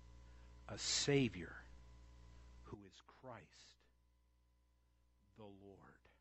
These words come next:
And with that announcement, that single angel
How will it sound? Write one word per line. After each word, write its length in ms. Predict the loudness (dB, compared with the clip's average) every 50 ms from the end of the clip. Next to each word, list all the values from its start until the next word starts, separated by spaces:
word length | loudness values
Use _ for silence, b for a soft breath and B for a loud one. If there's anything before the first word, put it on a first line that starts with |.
| _ _ _ _ _ _ _ _ _ _ _ _ _ _ _ _ _ _ _ b b b b b b b b b b
And 140 | -10 -10 -10 -2
with 200 | 0 2 2 2 0
that 160 | -4 -6 -6
announcement, 580 | -6 -8 -6 -6 -6 -6 -8 -10 -14 -18 -18 -20 -20 _ -20 _ _ -20 _ _ _ _ _ -20 -20 _ _ _ _ _ _ b b b b b b b b b b -2 4
that 160 | 4 4 4 4
single 680 | -2 -8 -8 -4 -2 -2 -2 -2 -4 -6 -6 -8 -8 -8 -6
angel 500 | -6 -6 -6 -8 -10 -12 -12 -14 -14 -14